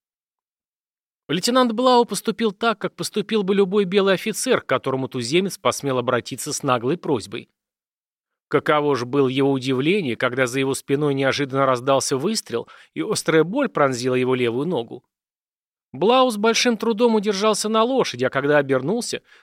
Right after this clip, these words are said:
то с удивлением увидел сипая, державшего в руке дымящееся ружье. Скандал был ужасным.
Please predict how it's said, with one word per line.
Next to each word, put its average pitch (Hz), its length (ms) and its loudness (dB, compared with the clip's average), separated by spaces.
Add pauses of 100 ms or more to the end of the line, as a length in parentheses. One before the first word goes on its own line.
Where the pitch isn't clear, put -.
то 180 100 -4
с - 100 -4
удивлением 247 560 0
увидел 220 320 -2
сипая, 127 600 2
державшего 127 600 0
в 123 60 0
руке 139 320 -2
дымящееся 139 800 -2
ружье. 151 440 -6 (1400)
Скандал 123 540 -2
был 127 180 -2
ужасным. 139 540 -4